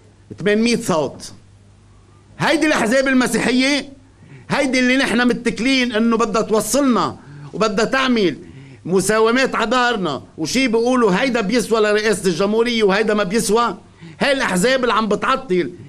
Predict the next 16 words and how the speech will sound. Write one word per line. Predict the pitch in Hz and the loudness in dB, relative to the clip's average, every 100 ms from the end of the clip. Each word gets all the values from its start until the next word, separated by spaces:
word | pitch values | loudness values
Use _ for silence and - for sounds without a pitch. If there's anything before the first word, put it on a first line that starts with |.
| - | -6
مجلس | 220 226 220 185 | -2 0 0 0
النواب | 226 226 233 247 220 - 87 - | 0 2 2 2 0 -6 -14 -8
ومجلس | 165 233 214 190 | -2 0 0 0
الوزراء | 226 233 247 233 208 170 - 143 151 | 0 0 0 2 2 0 -6 -14 -4
وزبالة | 220 175 233 262 262 | 0 2 2 2 2
بالطرقات | 220 220 220 233 254 226 - - - _ - - - - - | -2 -2 0 0 0 -2 -6 -18 -20 _ -20 -20 -20 -20 -10
ومعطلة | - 208 285 277 247 | -4 0 0 0 0
رئاسة | 247 262 240 240 | 2 2 0 -2
الجمهورية. | 202 240 220 254 254 220 170 117 | 0 2 2 2 0 0 -2 -2
هاي | 175 | -2
الأحزاب | 254 190 180 233 262 202 - - - | 0 0 0 2 2 -2 -10 -20 -10
ثمانمية | 185 220 226 240 | -2 0 2 2
صوت | 233 240 262 262 269 | 0 0 2 0 0
بأم | 175 247 277 269 | -2 0 2 2
لبنان | 254 202 262 277 247 | 0 0 -2 0 0
الأشرفية، | 208 190 180 185 185 196 160 139 | 2 0 0 -2 -2 -2 -2 -4